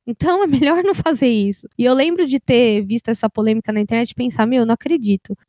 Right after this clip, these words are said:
Primeiro, como não pensaram nisso antes, e segundo, co-, o quanto isso não fez diferença na performance deles, né?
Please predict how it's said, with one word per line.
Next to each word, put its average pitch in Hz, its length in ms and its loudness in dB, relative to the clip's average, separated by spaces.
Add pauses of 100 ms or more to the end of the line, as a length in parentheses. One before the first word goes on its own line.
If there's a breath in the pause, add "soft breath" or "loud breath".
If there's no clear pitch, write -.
Primeiro, 285 380 2
como 262 220 0
não 262 120 -6
pensaram 226 420 2
nisso 220 320 4
antes, 240 300 0
e 330 40 -10
segundo, 254 640 -4 (140)
co-, - 160 -10
o 226 80 2
quanto 285 400 -2
isso 285 200 -2
não 269 220 -2
fez 285 300 -2
diferença 240 500 0
na 254 140 2
performance 233 640 -2
deles, 190 360 0
né? 190 200 2